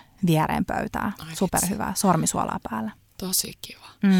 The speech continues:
Speaker 2: Mulla tuli tosta mieleen nyt jostain syystä. Mä muistan, että meiltä kysyttiin, että miten vois tehdä juhannukseksi voileipäkakun, mut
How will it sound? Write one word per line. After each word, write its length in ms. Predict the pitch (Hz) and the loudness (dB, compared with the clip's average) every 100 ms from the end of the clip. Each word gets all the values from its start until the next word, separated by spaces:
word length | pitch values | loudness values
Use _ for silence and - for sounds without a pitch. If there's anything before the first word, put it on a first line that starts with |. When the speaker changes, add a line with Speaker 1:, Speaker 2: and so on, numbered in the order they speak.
| 175 | 6
Speaker 2:
Mulla 220 | 175 269 | 4 4
tuli 200 | 247 202 | 4 4
tosta 280 | 202 202 180 | 4 2 2
mieleen 420 | 160 156 156 156 | 0 2 2 0
nyt 180 | 160 180 | 0 0
jostain 320 | 180 170 156 | 0 0 0
syystä. 240 | 156 - | -2 0
Mä 80 | 170 | 2
muistan, 420 | 202 254 233 175 | 6 8 6 2
että 120 | 156 | 0
meiltä 160 | 165 156 | 0 0
kysyttiin, 600 | - 190 165 - 151 143 | 0 2 2 0 -2 0
että 200 | 135 - | 0 0
miten 260 | 202 240 196 | 2 2 2
vois 220 | 165 165 | 2 2
tehdä 260 | - 160 160 | 0 0 0
juhannukseksi 880 | 165 214 190 156 143 - 151 - 196 | 0 2 2 2 0 -2 0 0 2
voileipäkakun, 1040 | 247 254 180 165 160 - 180 - 160 151 | 4 4 4 2 0 2 2 2 0 0
mut 140 | 151 | -2